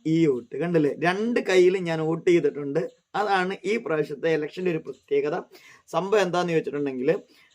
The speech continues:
ഏ, നമുക്ക് പണ്ടൊക്കെ നമുക്കൊരാളെ വോട്ട് ചെയ്യാനായിട്ട് പോകണമെന്നുണ്ടെങ്കിൽ, ഏ, നമ്മൾ വോട്ട് ചെയ്ത് വന്നു. ചിലർക്ക് പ്രായമായിട്ടുള്ള ആൾക്കാരുണ്ട്. അപ്പൊ ആരെങ്കിലും അവരെയും കൊണ്ട് ചെല്ലും. ചെന്ന് കഴിയുമ്പോഴത്തേക്കും പറയും, "അയ്യോ, ഈ അപ്പച്ചന്,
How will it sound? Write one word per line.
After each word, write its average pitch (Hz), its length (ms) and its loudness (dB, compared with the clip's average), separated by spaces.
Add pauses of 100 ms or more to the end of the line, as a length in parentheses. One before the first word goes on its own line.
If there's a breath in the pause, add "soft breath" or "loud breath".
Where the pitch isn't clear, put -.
(140)
ഏ, 143 60 -8 (320)
നമുക്ക് 196 400 -2
പണ്ടൊക്കെ 202 600 0
നമുക്കൊരാളെ 170 920 0
വോട്ട് 175 260 2
ചെയ്യാനായിട്ട് 156 420 2
പോകണമെന്നുണ്ടെങ്കിൽ, 143 840 -2 (520 soft breath)
ഏ, 175 40 -8 (320)
നമ്മൾ 214 260 2
വോട്ട് 214 240 6
ചെയ്ത് 180 180 4
വന്നു. 160 260 0
ചിലർക്ക് 214 440 -2
പ്രായമായിട്ടുള്ള 196 640 2
ആൾക്കാരുണ്ട്. 151 380 0
അപ്പൊ 185 120 -2
ആരെങ്കിലും 190 340 2
അവരെയും 170 240 0
കൊണ്ട് 180 160 -2
ചെല്ലും. 160 400 -6
ചെന്ന് 175 300 -4
കഴിയുമ്പോഴത്തേക്കും 156 540 -2
പറയും, 151 160 2
"അയ്യോ, 156 300 0
ഈ 160 60 0
അപ്പച്ചന്, 156 480 -2